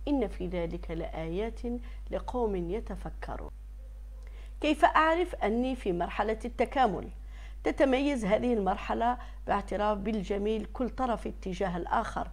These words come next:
تكامل كل طرف مع الآخر كما عبر الله عز وجل عنها في سورة البقرة:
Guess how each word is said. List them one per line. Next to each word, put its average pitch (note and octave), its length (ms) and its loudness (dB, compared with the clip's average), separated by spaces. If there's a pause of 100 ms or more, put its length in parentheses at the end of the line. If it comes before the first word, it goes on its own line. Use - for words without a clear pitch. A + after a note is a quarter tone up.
(400)
تكامل C#4 580 4
كل G#3 200 0
طرف B3 400 2
مع E3+ 140 0
الآخر G#3 560 0 (300)
كما G#3 220 6
عبر G3+ 420 6
الله F3+ 160 0
عز F3+ 220 0
وجل F#3 320 2
عنها G3+ 380 0
في F#3 200 -4
سورة F#3+ 380 -2
البقرة: F#3+ 600 2